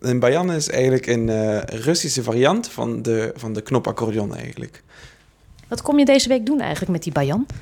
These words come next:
Speaker 1: Eh, ik kom eigenlijk, eh, een onderzoek uitvoeren tussen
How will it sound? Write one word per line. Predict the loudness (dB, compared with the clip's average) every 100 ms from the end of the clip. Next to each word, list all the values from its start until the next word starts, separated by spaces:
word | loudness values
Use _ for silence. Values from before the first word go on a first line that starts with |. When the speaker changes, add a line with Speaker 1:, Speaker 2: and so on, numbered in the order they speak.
| -8 -8 -14 -4
Speaker 1:
Eh, | 4 6 6
ik | 4 0 2
kom | 2 2 -2
eigenlijk, | 0 2 2 -2 -6 _
eh, | -4 -2
een | -4 -6
onderzoek | 0 2 2 0 -2
uitvoeren | -2 -4 -2 -4 -4 -10 -16 -20 _ _ _ _
tussen | -6 -4 -2 -4